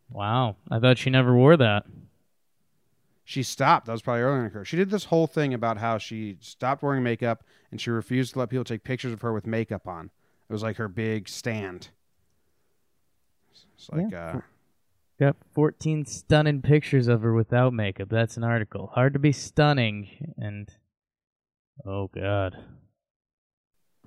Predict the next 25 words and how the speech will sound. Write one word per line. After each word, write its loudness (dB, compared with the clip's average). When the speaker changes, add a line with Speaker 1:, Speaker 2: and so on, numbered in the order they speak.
Speaker 2:
Are -16
you -12
looking -8
at -8
them -2
now? -4
Speaker 1:
I -8
love -6
her. -6
She's -2
awesome. -6
Speaker 2:
<laughs> -2
Speaker 1:
She's -6
so -6
great. -8
Speaker 2:
Sounded -4
like -4
that -6
"oh, -10
God" -10
was -14
a -12
different -12
"oh, -14
God." -14